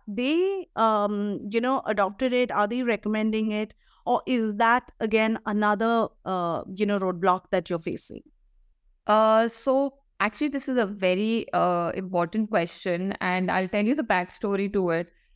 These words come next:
Speaker 2: At first, uh, of course, we have an Ayurvedic license, right? So an Ayurvedic doctor right off the bat can prescribe the product.
Speaker 1: Mm-hmm.
Speaker 2: But it was actually the, uh, Ayurvedic doctors who were not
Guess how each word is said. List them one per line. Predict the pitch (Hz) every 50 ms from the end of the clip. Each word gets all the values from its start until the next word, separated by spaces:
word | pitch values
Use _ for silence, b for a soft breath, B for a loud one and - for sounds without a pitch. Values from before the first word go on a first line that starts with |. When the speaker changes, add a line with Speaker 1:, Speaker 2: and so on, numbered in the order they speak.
| _ -
Speaker 2:
At | 220 233 233
first, | - - - 262 254 277 381 466 - - - _ _ _ _ _ _ _ -
uh, | - 214 220 214 214 208
of | - 233 - -
course, | 277 277 - 294
we | 294
have | 277 277
an | 277
Ayurvedic | 247 214 202 208 202 214 226 202 226 214 190
license, | 202 180 180 185 - - 202 175 165 - -
right? | 170 165 185 190 -
So | - - 220 208 -
an | - 202 208 208
Ayurvedic | 175 185 180 190 202 214 220 208 247 233 196
doctor | 185 190 185 180 - - 214 208 202
right | 202 185 196 202 226
off | 214 208 -
the | 226 196
bat | 180 180 180 180 -
can | - 202 196
prescribe | 196 202 196 - - 208 180 185 190
the | 202
product. | 202 - 185 180 175 160 147 139 - - _ _ _ _ _ _ -
Speaker 1:
Mm-hmm. | 196 180 180 185
Speaker 2:
But | 196 226 254 392 - -
it | - 269 -
was | 285 302 302 277
actually | 254 269 269 - - 302 311 320 330 330 - - 208 226
the, | 262 269 294 311 330 302 - - _ _ _ _ _ _ _ _ _ -
uh, | - 202 202 202 202 -
Ayurvedic | - 208 220 240 233 269 269 277 285 226
doctors | 247 220 220 - - 269 277 269
who | 269 277 262
were | 254 254 247
not | 240 240 269 294